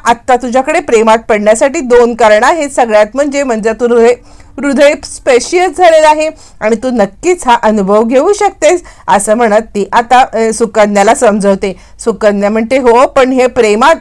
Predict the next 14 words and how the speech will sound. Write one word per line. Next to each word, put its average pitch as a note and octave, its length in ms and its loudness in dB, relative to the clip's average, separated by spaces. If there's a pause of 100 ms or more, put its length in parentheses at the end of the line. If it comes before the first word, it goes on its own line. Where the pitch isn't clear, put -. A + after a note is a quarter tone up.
आणि B3+ 220 -2
या B3 200 2
माणसाच्या, F4 560 0 (380)
जो F4 140 2
घड्याळाच्या D#4+ 560 2
काट्यावरती D#4 800 0
चालतो, B3 580 0 (220)
जो E4+ 120 0
लोकांना D4+ 560 2
उठता C#4+ 500 0
बसता C4+ 400 0
आता D4 260 2
अपमान C4 580 2
करतो, B3+ 520 0